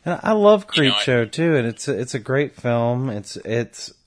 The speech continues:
Speaker 1: and, uh, as I s-, we said before, classic horror from the era, early eighties, and it's not necessarily at the top of my list for Romero films, but I reckon it's a great film, and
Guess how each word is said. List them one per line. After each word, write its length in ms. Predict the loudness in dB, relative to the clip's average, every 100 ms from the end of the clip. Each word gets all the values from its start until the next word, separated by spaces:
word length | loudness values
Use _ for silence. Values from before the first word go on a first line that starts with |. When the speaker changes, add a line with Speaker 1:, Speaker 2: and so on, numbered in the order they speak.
| _ _ _ _ -8
Speaker 1:
and, 260 | -4 -2 -4
uh, 200 | -6 -6
as 380 | -6 -6 -6 -6
I 40 |
s-, 220 | -8 -10 -12
we 80 | -6
said 200 | -4 -6
before, 300 | -6 -6 -4
classic 640 | -2 0 0 -2 -10 -12
horror 480 | -8 -2 0 0 -2
from 260 | -4 -4 -4
the 80 | -4
era, 520 | -2 0 0 -2 -6
early 320 | -8 -6 -4 -4
eighties, 460 | -4 -4 -8 -12 -20 -20 -20 _ _
and 440 | -6 -2 -2 -2 -6 _ _ _ _ _ _ _ _ _ -10 0
it's 320 | 0 0 0
not 460 | 2 2 2 -2 _ _ _ _
necessarily 720 | -4 -4 -4 -2 0 2 0
at 100 | -2
the 80 | -4
top 300 | -4 0 0
of 100 | 0
my 140 | -2 -2
list 340 | -2 -4 -6
for 320 | -10 -8 -8 -10 _ -12
Romero 500 | -8 -4 -2 -2 -2
films, 500 | -4 -4 -4 -6 -10 -8
but 100 | -4
I 80 |
reckon 300 | -2 -2 -6 -10
it's 240 | -10 -10
a 40 | -14
great 500 | -6 -2 0 -2 -6
film, 420 | -6 -4 -4 -4
and 180 | -6